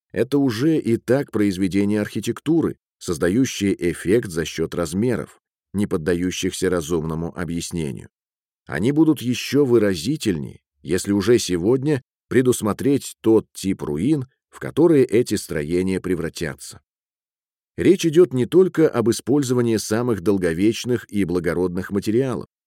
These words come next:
лучшего камня, лучших сортов дерева, лучших тканей для создания благородных и долговечных форм, куполов,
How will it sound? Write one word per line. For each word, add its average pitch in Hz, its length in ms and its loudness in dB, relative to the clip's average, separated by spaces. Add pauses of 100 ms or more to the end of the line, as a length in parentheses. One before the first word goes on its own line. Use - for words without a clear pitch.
(400)
лучшего 95 500 0
камня, 98 520 -4 (240)
лучших 120 460 0
сортов 107 480 2
дерева, 90 500 0 (240)
лучших - 520 0
тканей 117 520 -2
для 85 200 -2
создания 101 720 -2 (180)
благородных 101 800 0
и 90 100 -2
долговечных 85 760 -4
форм, 117 380 0 (460)
куполов, 90 680 0